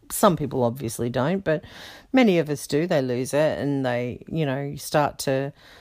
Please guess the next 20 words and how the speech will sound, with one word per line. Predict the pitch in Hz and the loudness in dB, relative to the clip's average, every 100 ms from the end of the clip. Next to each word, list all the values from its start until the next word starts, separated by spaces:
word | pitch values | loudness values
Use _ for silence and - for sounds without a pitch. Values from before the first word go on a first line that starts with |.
| _ | _
see | - - 202 | -6 2 2
the | 165 | 4
world | 151 143 139 139 | 2 2 0 -2
differently | 151 - 143 127 143 143 | -4 -2 -4 0 0 0
and | 127 | -2
adapt | 120 123 139 139 139 - - | -2 4 6 6 2 -2 -2
and | 120 117 113 | -2 0 -4
decide | 120 - 147 135 127 | -6 -2 2 2 0
which | 131 135 - | -4 -8 -4
way, | 131 127 127 143 | -4 -2 -4 -6
which | 139 - - | -8 -8 -6
direction | 127 131 - 123 | -4 -4 -6 -8
you're | 131 139 | -6 -4
heading | 143 127 131 | -2 -2 -4
into. | 139 - 147 156 - _ _ _ _ _ _ - - | -4 -4 -4 -4 -10 _ _ _ _ _ _ -14 0
But, | 180 175 | 6 6
um, | 165 160 160 160 _ _ _ _ _ _ _ - - | 6 2 0 -2 _ _ _ _ _ _ _ -8 4
um, | 160 156 156 151 151 143 | 4 6 2 2 0 -2
I'm | 147 151 | -2 -4
just | 151 - | -6 -14